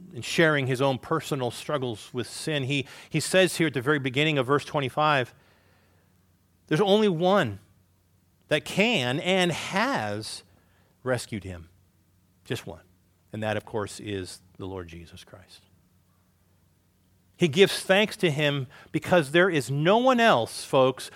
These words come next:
who can help us to overcome sin. And listen, this is very important.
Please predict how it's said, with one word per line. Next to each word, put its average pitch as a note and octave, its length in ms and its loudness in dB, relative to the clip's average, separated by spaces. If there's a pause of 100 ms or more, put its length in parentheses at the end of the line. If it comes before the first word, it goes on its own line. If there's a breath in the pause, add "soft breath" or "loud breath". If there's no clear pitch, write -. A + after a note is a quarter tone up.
(160 loud breath)
who F#3+ 120 2
can D#3+ 160 0
help A3+ 380 4
us A3+ 200 4
to F3 140 2
overcome G#3+ 680 2
sin. F3 800 0 (280 loud breath)
And E3 160 2
listen, F3+ 400 6
this F3 200 0
is F#3+ 80 -4
very F#3 240 2
important. E3+ 500 0